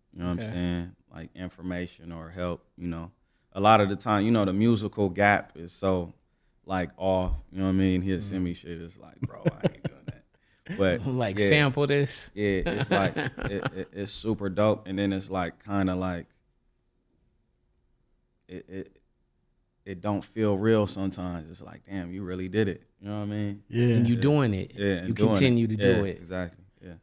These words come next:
Speaker 3: That's cool. So you do take the time to sit back and reflect and, and on your journey and where you were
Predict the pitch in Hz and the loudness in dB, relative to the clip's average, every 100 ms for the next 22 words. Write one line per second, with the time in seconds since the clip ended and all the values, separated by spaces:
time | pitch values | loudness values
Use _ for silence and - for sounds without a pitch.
0 | - 127 - 131 123 120 123 123 135 123 | -2 -2 0 2 4 2 2 4 6 6
1 | 127 - 123 113 110 - 127 113 110 - | 6 6 2 2 -6 0 4 4 2 0
2 | 107 - 104 110 107 117 113 107 123 117 | -6 -2 0 -2 -4 -4 -4 -4 -4 -4
3 | 107 113 98 78 104 104 - 117 113 113 | -4 -6 -10 -8 -6 -6 -6 -2 0 0
4 | 101 113 117 117 117 110 117 _ _ 110 | -2 0 2 4 4 2 -2 _ _ -10
5 | 101 101 95 82 _ 107 113 113 110 110 | -6 -6 -8 -12 _ -2 2 4 2 2
6 | 120 117 113 | 2 2 0